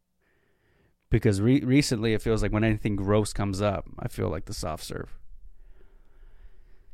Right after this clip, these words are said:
And, you know, these are lingos I'm creating because that's, I'm not in the, the lingo no more. You know, after you turn twenty-five, they're, you're, you're no longer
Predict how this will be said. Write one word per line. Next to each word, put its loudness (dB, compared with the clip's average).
And, 6
you 2
know, 6
these 8
are 6
lingos 8
I'm 6
creating 4
because 2
that's, 2
I'm 4
not 4
in 6
the, 4
the 0
lingo 6
no 2
more. -6
You 2
know, 2
after 2
you 2
turn 2
twenty-five, 0
they're, 2
you're, -2
you're 2
no 6
longer 4